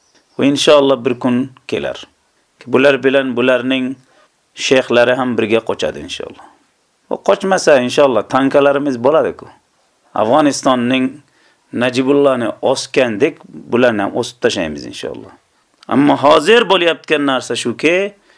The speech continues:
bular bizga qarshi tayyorgarlik ko'ryapti. Har qanday kurash shaklini, hattoki qurolsiz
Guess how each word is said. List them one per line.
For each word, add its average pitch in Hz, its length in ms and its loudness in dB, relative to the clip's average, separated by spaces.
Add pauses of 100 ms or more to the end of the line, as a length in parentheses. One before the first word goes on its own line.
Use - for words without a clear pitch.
(240)
bular 120 360 2 (240)
bizga 104 380 0
qarshi 107 300 -2
tayyorgarlik 92 480 -2
ko'ryapti. 73 380 -8 (1040)
Har 190 220 4 (160)
qanday 139 380 2 (840)
kurash 185 300 4 (100)
shaklini, 139 480 0 (800)
hattoki 160 640 2 (760)
qurolsiz 170 760 2